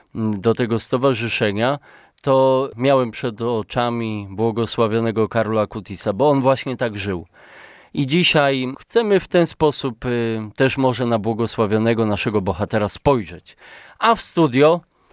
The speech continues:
mamy gości. Dokładnie trzech. Może się przedstawicie po kolei.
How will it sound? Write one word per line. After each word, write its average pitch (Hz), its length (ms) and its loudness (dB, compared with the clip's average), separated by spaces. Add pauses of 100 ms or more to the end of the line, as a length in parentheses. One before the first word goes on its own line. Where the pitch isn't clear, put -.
(560)
mamy 135 720 2 (1000)
gości. 95 680 -4 (600)
Dokładnie 110 680 2
trzech. - 560 -4 (200)
Może 101 280 0
się 92 140 -2
przedstawicie 92 760 -4
po - 140 -10
kolei. 90 460 -6